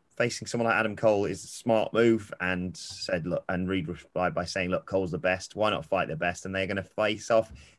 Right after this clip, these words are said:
next week on N X T. That was followed by the match between Kyle O'Reilly and Austin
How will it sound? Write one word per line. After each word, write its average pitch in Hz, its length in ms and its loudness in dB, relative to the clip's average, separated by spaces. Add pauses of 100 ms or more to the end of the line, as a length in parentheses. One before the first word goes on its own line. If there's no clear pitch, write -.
next 131 400 2
week 143 280 4
on 123 300 4
N 131 140 4
X - 320 0
T. 131 340 2 (380)
That 175 120 8
was 160 140 2
followed 165 340 10
by 175 200 10
the 180 80 10
match - 340 6
between 120 320 0
Kyle 113 260 6
O'Reilly 104 560 4
and 107 360 4
Austin 107 640 2